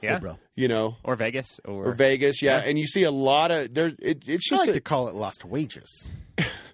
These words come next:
Speaker 3: It's, it's, it's just always been really interesting to me, the people that, that
Speaker 2: Nice.
Speaker 3: really try to hang on to their youth by being the new cool youth.
Speaker 2: Oh, God,
Speaker 3: By
Speaker 2: yeah.
Speaker 3: adopting
Speaker 2: Well,
Speaker 3: the
Speaker 2: that's
Speaker 3: style of the new cool youth.
Speaker 2: I have a perfect example of that, and it's a, it's a, it's a <coughs> female, so it's getting back to type.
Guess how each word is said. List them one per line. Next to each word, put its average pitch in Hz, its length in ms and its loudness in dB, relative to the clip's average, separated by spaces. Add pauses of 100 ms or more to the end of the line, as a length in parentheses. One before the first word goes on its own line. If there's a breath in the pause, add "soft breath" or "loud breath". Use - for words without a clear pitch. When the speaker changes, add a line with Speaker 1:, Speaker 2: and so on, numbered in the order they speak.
(320 loud breath)
Speaker 3:
It's, - 180 -6
it's, 131 340 -4
it's 185 220 0
just - 160 2
always 208 220 6
been 165 120 2
really 147 240 4
interesting 131 380 0
to 123 60 2
me, 123 100 2
the 113 100 -2
people 175 300 -2
that, 123 240 2 (240 loud breath)
that 131 140 4
Speaker 2:
Nice. 151 100 4
Speaker 3:
really 175 240 6
try 156 280 2
to 135 100 4
hang 139 260 2
on 135 220 2
to 135 80 -6
their 120 140 2
youth 127 380 0
by 120 220 4
being 120 540 0 (500 soft breath)
the 127 140 4
new 139 260 2
cool 127 400 2
youth. 113 220 0
Speaker 2:
Oh, 131 320 -2
God, 98 340 -10
Speaker 3:
By 120 120 4
Speaker 2:
yeah. 120 100 2
Speaker 3:
adopting 139 380 2
Speaker 2:
Well, - 20 2
Speaker 3:
the 123 60 0
Speaker 2:
that's - 60 0 (160)
Speaker 3:
style 127 200 4
of 117 100 -2
the 117 80 -2
new 117 240 2
cool 110 260 -2
youth. 104 320 -4
Speaker 2:
I 117 100 4
have 151 100 2
a 143 80 0
perfect 147 420 -2
example 120 320 -4
of 98 60 -4
that, 92 220 -6
and 107 100 -8
it's - 120 -10
a, 110 120 -8
it's - 120 -10
a, 101 120 -10 (100)
it's - 160 6
a - 60 -2
<coughs> - 180 -4
female, 120 300 0
so 110 120 -8
it's 101 120 -10
getting 117 180 -6
back 104 200 -4
to - 100 -14
type. 113 340 -10